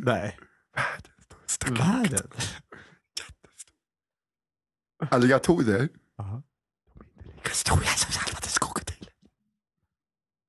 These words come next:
Speaker 1: Hur stor är den då?
Speaker 2: Sju, åtta, man har, det har ju ryktats om en saltvattenskrokodil som man har sett som sägs vara över tio meter lång.
Speaker 1: Tio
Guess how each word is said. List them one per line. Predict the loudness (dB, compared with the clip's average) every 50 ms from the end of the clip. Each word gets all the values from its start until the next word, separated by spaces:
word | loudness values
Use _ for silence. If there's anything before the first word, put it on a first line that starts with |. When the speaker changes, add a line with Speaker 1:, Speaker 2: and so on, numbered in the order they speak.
| _ _ _ _ _ _ _ -6 -4 -2 -2 -2 -6 -8 -10 -14 -16 -20 _ -20 -20 -20 -8 0
Speaker 1:
Hur | 2 2 2
stor | 0 -2 0 0 0 2
är | 0 0
den | -2 -2 -2
då? | -4 -6 -14 _ _ _ _ _ _ _ _ _ _ _ _ _ _ _ _ _ _ _ _ _ _ _ 2 4
Speaker 2:
Sju, | 6
åtta, | 6 6 6 4 4 2 2 -4 -2 2
man | 4 4 6 6
har, | 6 4 4 4
det | 6 6
har | 6 6
ju | 6 4 4 4 4 4 4
ryktats | 2 -2 -2 0 0 2 2 2
om | 0 2 2 0 0
en | 0 -2 -2 -2 -2 -6 -8 -10 -6
saltvattenskrokodil | -6 -6 -6 -4 -6 -6 -4 -2 -4 -4 -2 -4 -2 -2 -4 -4 -4 -2 0 0 0 -2 -2 -4 -8 -12 _ -20 -20 _ _ _
som | -2 0
man | 0 2 0
har | 0 -2 -2 -2 -2
sett | -4 -6 -6 -8 -10 -10 _ -20 _ _ _ _ _ _ _ -8
som | -6 -6 -4
sägs | -4 -4 -4 -4 -4 -4
vara | -4 -4 -4 -4 -4 -6 -6 -8 -6
över | -6 -6 -6 -6 -10
tio | -14 -16 -20 -20 -18 -14 -14 -12 -12 -12 -14 -16
meter | -18 -18 _ _ -20 _ -20 _ _ _ _ _ _ -20 -20
lång. | -20 -20 _ _ _ _ _ -12 -10 -2 4
Speaker 1:
Tio | 6 6 8 8 6 4